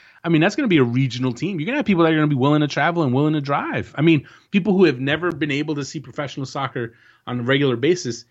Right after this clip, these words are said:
you know what? Are they gonna drive, like, one or two hours to get them to Atlanta? Absolutely. So I tell you what, I think that team's gonna be a hit. Again, it always comes down to,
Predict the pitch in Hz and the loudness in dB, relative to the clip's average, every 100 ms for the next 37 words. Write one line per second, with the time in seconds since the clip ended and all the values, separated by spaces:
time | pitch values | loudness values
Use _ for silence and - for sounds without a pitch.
0 | _ 160 160 233 220 127 135 160 127 131 | _ 0 4 4 2 2 2 0 2 0
1 | 175 180 123 139 147 151 113 143 196 - | 2 0 0 -2 0 0 0 -2 -4 -6
2 | 135 135 - 135 123 - 139 120 117 156 | -4 -4 -2 -4 -2 -2 -2 -2 -2 -2
3 | 226 - 269 277 - 214 185 302 113 95 | -4 -2 -2 -2 -2 0 4 4 4 -4
4 | 90 151 151 175 135 - _ _ _ - | -2 0 2 2 2 -2 _ _ _ -8
5 | 135 156 139 135 139 120 117 104 101 98 | -4 -4 -4 -6 -6 -6 -6 -6 -6 0
6 | 139 127 _ _ _ 120 127 135 104 117 | 0 -2 _ _ _ -4 0 0 0 0
7 | 156 - 135 123 120 113 - 113 | 0 0 -4 -4 -2 -4 -4 -6